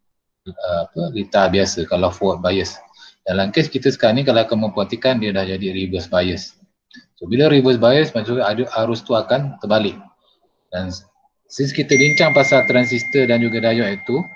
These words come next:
especially yang Zener, kita punya, apa orang kata, kita lebih berminat pada bahagian yang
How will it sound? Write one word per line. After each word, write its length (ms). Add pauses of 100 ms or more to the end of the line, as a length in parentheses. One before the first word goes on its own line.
(160)
especially 480
yang 460 (260)
Zener, 540 (960)
kita 420
punya, 340 (1700)
apa 220
orang 240
kata, 240
kita 340
lebih 380
berminat 480
pada 180
bahagian 480
yang 560